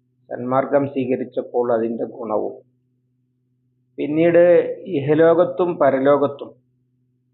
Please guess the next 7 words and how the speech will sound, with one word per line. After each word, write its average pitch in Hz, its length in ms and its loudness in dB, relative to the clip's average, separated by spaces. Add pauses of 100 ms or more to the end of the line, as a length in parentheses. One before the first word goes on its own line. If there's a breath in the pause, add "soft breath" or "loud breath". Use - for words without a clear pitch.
(1600 soft breath)
ഉള്ള 139 180 -4
അവസ്ഥകൾ, 127 520 -2
അഥവാ 127 600 0
ദുനിയാവ് 156 500 2
ഉദ്ദേശിക്കുന്നവന് 143 920 -2
ഉള്ള 127 400 -2
അവസ്ഥയും, 123 800 -4